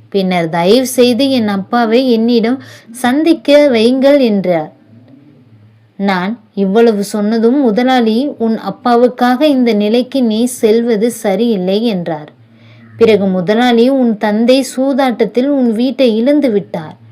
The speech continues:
அதனால் அவர் உன்னுடன் சூதாடப் போகின்றார். அப்போது அவர் உன்னை பணத்திற்காக தன் குடிபோதையில் இருந்த நண்பர்களுடன்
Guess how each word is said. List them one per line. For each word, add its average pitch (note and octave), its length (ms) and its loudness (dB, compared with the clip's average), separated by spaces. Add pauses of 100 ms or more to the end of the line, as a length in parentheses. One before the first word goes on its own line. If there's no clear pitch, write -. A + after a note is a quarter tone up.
(380)
அதனால் F#3+ 640 -4 (220)
அவர் A#3 320 2
உன்னுடன் C4+ 720 2 (120)
சூதாடப் C4+ 560 0
போகின்றார். A3 640 2 (160)
அப்போது F#3+ 520 -4
அவர் G3 280 0
உன்னை G3 360 -2
பணத்திற்காக A#3+ 1080 -2
தன் A#3 280 -4
குடிபோதையில் A3 760 0
இருந்த G3+ 360 0
நண்பர்களுடன் G3+ 1000 0